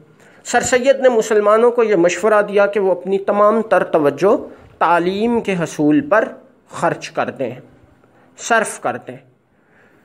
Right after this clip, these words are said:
चुनाचे मुसलमानों ने तालीम हासिल की और वक्त के साथ साथ अंग्रेज़ों की ज़बान, अंग्रेज़ों के तर्ज़ मुआशरत, अंग्रेज़ों की सोच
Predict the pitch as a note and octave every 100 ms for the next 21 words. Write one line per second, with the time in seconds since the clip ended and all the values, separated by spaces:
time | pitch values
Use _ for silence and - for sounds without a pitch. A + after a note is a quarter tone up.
0 | _ - C#4+ C#4 C#4+ C4+ B3 B3+ B3 A#3
1 | A#3+ B3+ B3+ B3+ G3 F#3+ A#3+ A#3+ A3 G3
2 | G#3+ G#3 G#3+ G#3 G#3+ G3 A3+ B3+ - A3
3 | G#3+ G3+ F#3+ - F#3+ F3+ - - _ _
4 | - - A3+ G#3 G#3+ G#3 A3+ A3 A3 F3+
5 | F3 D3+ E3+ A3 G#3 - _ _ _ F#3
6 | F3+ F3+ F3+ F3+ F#3+ F#3+ F3+ F3 - -
7 | - - G3 D3 F#3+ F3 D#3 C3+ C#3+ -
8 | G3 A#3+ A3+ - _ _ - F#3+ F#3 F3+
9 | D3+ F#3 F#3 G3+ - - G#3+ A#3 B3